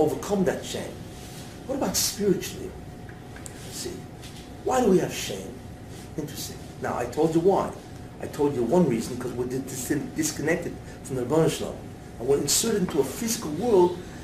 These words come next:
and God is gone. I mean, we don't see him, you know, and all of a sudden the Shema, it's an existential fear, you see, and therefore there's a drive to compensate for that, or to overcome that, and that's part of the drive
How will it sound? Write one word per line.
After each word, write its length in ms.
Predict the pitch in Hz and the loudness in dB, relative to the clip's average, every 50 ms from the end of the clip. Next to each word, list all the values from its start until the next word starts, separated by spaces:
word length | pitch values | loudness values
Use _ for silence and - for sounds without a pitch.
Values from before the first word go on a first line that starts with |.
| - - | -2 2
and 340 | 147 156 156 151 139 - - | 2 4 4 2 0 0 2
God 180 | - 175 190 226 | 4 6 6 8
is 140 | 226 - - | 6 6 6
gone. 440 | - 240 277 294 277 208 - - - | 6 6 6 8 8 6 4 2 0
I 20 | 139 | 0
mean, 140 | 156 156 151 | 2 4 4
we 80 | 190 | 6
don't 160 | 247 233 - | 6 6 6
see 240 | - - - 143 120 | 4 2 2 2 2
him, 240 | 127 156 180 196 185 - - - - - | 2 4 2 2 0 -2 -8 -12 -6 -2
you 80 | - 143 | 2 6
know, 200 | 156 170 185 185 | 6 8 8 8
and 80 | 175 | 8
all 100 | 180 208 | 6 6
of 40 | 202 | 6
a 40 | 202 | 6
sudden 200 | 196 170 185 175 | 4 6 6 6
the 60 | 156 | 6
Shema, 640 | 143 - - 208 220 185 160 147 151 - 185 165 139 127 - - - - 156 156 156 156 151 - - - - 110 82 - - - - - - - - - - - - - - | 6 4 4 6 6 6 8 8 8 8 6 6 4 2 -2 -4 -4 0 4 4 6 6 6 4 2 2 4 4 2 2 0 -6 -10 -12 -14 -14 -14 -14 -14 -14 -12 -12 -6
it's 140 | - - - | -2 0 2
an 80 | - | 4
existential 500 | 156 160 156 - - - 196 196 196 147 | 4 2 2 2 2 4 4 4 4 2
fear, 640 | - - - - - - 269 262 220 147 98 - - - - - - - - - - - - - - - | 0 -2 -4 -6 -2 2 6 8 8 8 8 6 2 -2 -8 -10 -12 -12 -12 -12 -12 -12 -14 -14 -12 -10
you 60 | - | -6
see, 300 | - - - 117 107 113 117 113 - - - | -6 -4 -2 -2 -4 -4 -6 -6 -8 -8 -10
and 100 | - - | -4 0
therefore 540 | 135 143 139 - - 135 127 127 127 127 127 - - - - - - - | 2 2 2 4 4 6 6 6 4 2 0 -4 -10 -14 -14 -14 -10 -8
there's 220 | - 127 123 120 123 | -4 -2 0 0 -2
a 60 | 120 | -4
drive 600 | 117 - 123 131 170 180 180 185 165 147 - - | -6 -6 0 4 6 6 8 6 6 4 2 0
to 120 | - 131 120 | -2 -2 -2
compensate 600 | 123 - - 302 - - 170 143 - - 107 - - | -2 0 0 0 0 0 0 0 -2 -2 -4 -4 -6
for 120 | - - | -6 -6
that, 300 | 110 101 95 90 - - | -4 -4 -2 -4 -4 -6
or 80 | 110 104 | -8 -10
to 120 | - - - | -8 -6 -2
overcome 440 | - 120 113 - - - 185 196 180 | -2 -2 -2 -2 0 2 2 4 6
that, 320 | 147 139 139 139 139 - - - - - - - - - - | 6 6 6 6 2 0 -6 -10 -14 -14 -14 -14 -14 -12 -8
and 120 | - 131 147 | -4 0 0
that's 160 | 147 147 - | 0 0 -2
part 240 | - - 165 160 160 | -6 -4 -4 -2 0
of 60 | 156 | 2
the 220 | 147 135 - - - | 2 2 4 4 4
drive 340 | 139 139 135 127 120 - | 4 4 4 2 -2 -4